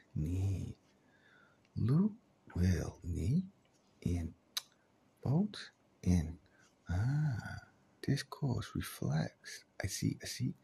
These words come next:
got tug, I, I, but tube,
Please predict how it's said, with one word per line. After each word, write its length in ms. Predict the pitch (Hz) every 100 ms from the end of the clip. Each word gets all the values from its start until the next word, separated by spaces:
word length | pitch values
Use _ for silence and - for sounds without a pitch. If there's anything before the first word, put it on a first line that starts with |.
| - - - - - -
got 240 | - - - -
tug, 440 | - 120 107 - -
I, 260 | 113 117 104
I, 400 | 117 139 120 120 -
but 220 | 90 151 -
tube, 440 | - - - -